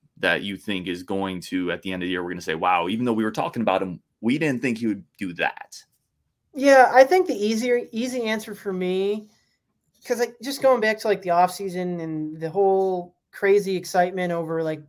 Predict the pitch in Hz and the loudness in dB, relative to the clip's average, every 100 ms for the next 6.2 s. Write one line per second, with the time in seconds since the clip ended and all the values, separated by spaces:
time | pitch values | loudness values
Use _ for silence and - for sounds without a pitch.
0 | - 170 160 175 170 185 185 180 180 202 | -8 -8 -10 -12 -4 -2 0 -4 -4 -6
1 | 180 175 180 175 170 165 170 165 170 170 | -6 -6 -4 -4 -2 -4 -4 -2 0 2
2 | 170 156 143 - _ _ _ _ _ _ | 0 -4 -8 -14 _ _ _ _ _ _
3 | - - - 240 208 214 202 208 208 180 | -20 -14 -6 -2 4 6 8 6 4 2
4 | 160 196 196 202 175 185 190 185 185 160 | 0 2 2 0 -4 -2 -2 -2 -4 -6
5 | 147 143 _ _ _ - 165 151 151 240 | -10 -16 _ _ _ -10 -8 -8 -6 -4
6 | 381 370 | -2 -4